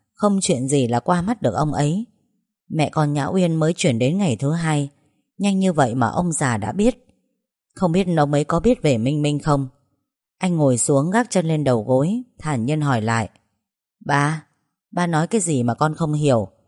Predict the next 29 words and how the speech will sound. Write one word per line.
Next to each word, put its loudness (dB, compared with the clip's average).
Xưa 0
nay 0
không -2
phải 0
con 0
đều 2
sống 0
một 2
mình 0
sao?" 0
"Vĩnh 2
Hy, 0
gần 4
đây 4
con -2
có 2
chuyện 0
gì 2
giấu 4
ba 0
không?" 0
Ông 0
Khang 0
nheo 0
nheo 0
mắt -4
nhìn 0
con -2
trai, -2